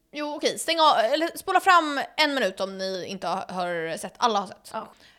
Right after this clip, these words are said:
Speaker 1: Eh, han, eh, fick ju, han hade, det gick ett rykte om att han hade ett barn.
Speaker 2: Det vet jag. Mm.
Speaker 1: Och det föddes. Så att, först föddes ett barn. Som
Speaker 2: Var det sant?
Speaker 1: Ja, fast det var tydligen i Sverige, inte i
Speaker 2: Han
Speaker 1: Barcelona.
Speaker 2: ljög ju.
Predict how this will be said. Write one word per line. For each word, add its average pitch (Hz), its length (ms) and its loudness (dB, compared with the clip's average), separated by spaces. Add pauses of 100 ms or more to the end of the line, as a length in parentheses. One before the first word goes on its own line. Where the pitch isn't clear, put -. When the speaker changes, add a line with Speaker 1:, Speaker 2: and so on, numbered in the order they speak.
(140)
Speaker 1:
Eh, 240 240 6
han, 330 440 2
eh, 277 400 2 (280)
fick - 280 -8
ju, 202 280 -2
han 269 180 -2
hade, 247 160 0
det 254 80 -2
gick 269 180 -2
ett 240 120 -6
rykte 254 240 -6
om 214 60 -4
att 202 80 -6
han 208 140 -8
hade 190 140 -6
ett 196 80 -12
barn. - 320 -4
Speaker 2:
Det 226 80 -6
vet 180 140 -8
jag. - 100 -20
Mm. - 100 -18
Speaker 1:
Och 233 80 -6
det 254 160 2
föddes. 220 600 -4
Så 226 80 -10
att, 220 140 -12 (440)
först - 240 -6
föddes 220 260 -2
ett - 100 -10
barn. 190 200 -4 (840)
Som - 200 -6
Speaker 2:
Var 262 120 0
det 294 80 -4
sant? - 460 -14 (140)
Speaker 1:
Ja, 240 220 6
fast 247 240 -4
det 240 100 -10
var 254 60 0
tydligen 240 280 -4
i 220 40 -4
Sverige, 170 380 0
inte 175 100 -6
i 240 40 -2
Speaker 2:
Han 247 100 -2
Speaker 1:
Barcelona. 196 480 6
Speaker 2:
ljög 156 100 -10
ju. 180 60 -16